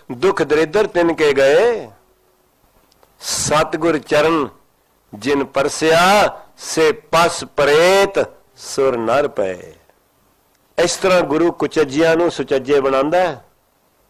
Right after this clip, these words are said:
ਜਿਹੜਾ ਗੁਰੂ ਦੇ ਦਰ ਤੇ ਆਣ ਕੇ ਕਹਿੰਦਾ ਵੀ, "ਵਾਕਈ ਮੈਂ ਕੁਚੱਜਾ ਵਾਂ, ਮੈਨੂੰ ਸੁਚੱਜਾ ਬਣਾ।" ਜਿਹੜਾ ਆਣ ਕੇ ਕਹਿੰਦਾ ਹੈ, "ਸੱਚੇ ਪਾਤਸ਼ਾਹ, ਮੈਂ ਪਤੀ ਤਾਂ ਮੈਨੂੰ ਪਾਵਨ ਬਣਾ, ਮੈਂ ਬਣਨਾ ਚਾਹੁੰਦਾ ਪਾਵਨ,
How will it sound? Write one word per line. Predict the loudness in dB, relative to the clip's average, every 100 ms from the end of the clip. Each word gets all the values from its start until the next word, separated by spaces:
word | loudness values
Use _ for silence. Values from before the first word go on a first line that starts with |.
| _ _ _ _ _ _ -12 -4
ਜਿਹੜਾ | 0 2 0
ਗੁਰੂ | -2 -2 0
ਦੇ | 0
ਦਰ | 0 -2 0
ਤੇ | 0
ਆਣ | 0 0
ਕੇ | -2 -2
ਕਹਿੰਦਾ | 0 0 2 2
ਵੀ, | 2
"ਵਾਕਈ | 0 -2 0 -2
ਮੈਂ | 2 0
ਕੁਚੱਜਾ | 0 -4 -4 -2 0
ਵਾਂ, | 0 -2
ਮੈਨੂੰ | -4 -6
ਸੁਚੱਜਾ | -6 -6 -4 -2
ਬਣਾ।" | -2 -2 0 0 0 -4 -14 _ _ _ _ _ _ _ _ _ _ _ _ _ -4
ਜਿਹੜਾ | 0 2 2
ਆਣ | 2 2 0 0
ਕੇ | -2 -2
ਕਹਿੰਦਾ | 0 0 2 2
ਹੈ, | 2
"ਸੱਚੇ | 0 -8 -4 -4
ਪਾਤਸ਼ਾਹ, | 0 0 0 0 2
ਮੈਂ | 2 0
ਪਤੀ | -2 0 0
ਤਾਂ | 2 0
ਮੈਨੂੰ | 0 -2
ਪਾਵਨ | 0 0 2 0 0
ਬਣਾ, | 0 2 4 4 2 -4 -20 _ _ _ _ _ _ _ _ _ _ -4
ਮੈਂ | -2
ਬਣਨਾ | 0 2 2 2
ਚਾਹੁੰਦਾ | 2 2 2
ਪਾਵਨ, | 2 0 0 -4